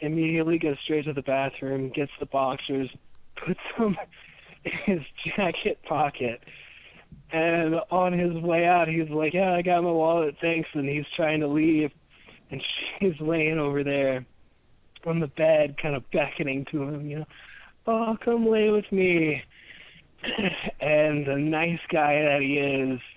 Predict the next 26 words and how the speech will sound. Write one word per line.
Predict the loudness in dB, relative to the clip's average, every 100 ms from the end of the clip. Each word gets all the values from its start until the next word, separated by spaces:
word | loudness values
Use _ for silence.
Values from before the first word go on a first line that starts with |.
| -20 _ _ _ _ _ -14
he | -4 0 0 0 -2 -6 -14 _ _ _ _ _ _ _ _ _ _ _ -10 -8 -6 -2
<laughs> |
reluctantly | 0 2 0 0 -2 -6 -4 -2 -2 0 0 -2 -2
goes | 0 2 0 2
over | 2 2 0 -2 -8 -18 -16 -18 -8
and | 0 2 4 4
lays | 4 4 4
down | 2 4 4
behind | 2 2 2 4 4
her | 4 2
and | 2 0
is | -2
spooning | -4 0 2 2 2
her. | 0 0
And | 0
he | -2 -4 -2
said | 0 0
he | 0 -2
knew | -2 0 -2 -2
for | -2 -2 0
sure | 2 2 2 -2 -6 -16 -20 _ _ _ _ _ _ _ _ -4
that | -4 -2 -4
she | -4
could | -4 -8 -12 -10
smell | -4 0 2
it | 0